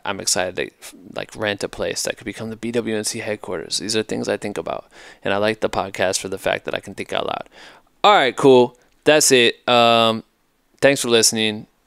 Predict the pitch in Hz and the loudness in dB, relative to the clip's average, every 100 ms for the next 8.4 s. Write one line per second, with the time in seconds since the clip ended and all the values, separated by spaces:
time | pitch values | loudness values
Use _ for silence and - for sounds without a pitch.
0 | _ - 135 - 131 113 - 117 110 107 | _ -2 0 0 -2 -2 -2 0 2 0
1 | - 110 107 101 95 _ 107 107 101 101 | -2 -6 -4 -4 -6 _ -10 -6 -6 -6
2 | - 92 113 - _ - _ _ _ _ | -6 -6 -10 -16 _ -20 _ _ _ _
3 | - - 139 151 147 135 123 107 110 104 | -12 -2 2 2 2 2 2 2 0 -2
4 | 92 - - 104 120 - 117 120 117 120 | -4 -8 -4 -4 -4 -4 -4 -6 -2 0
5 | 120 123 120 127 _ _ _ 123 131 104 | 0 -4 -6 -8 _ _ _ -4 -2 -4
6 | 69 60 - _ _ _ _ - 110 110 | -8 -14 -20 _ _ _ _ -4 -2 0
7 | 120 110 - 107 104 90 104 101 98 80 | -2 -4 -4 -6 -6 -6 -8 -6 -6 -8
8 | - 67 - | -10 -14 -14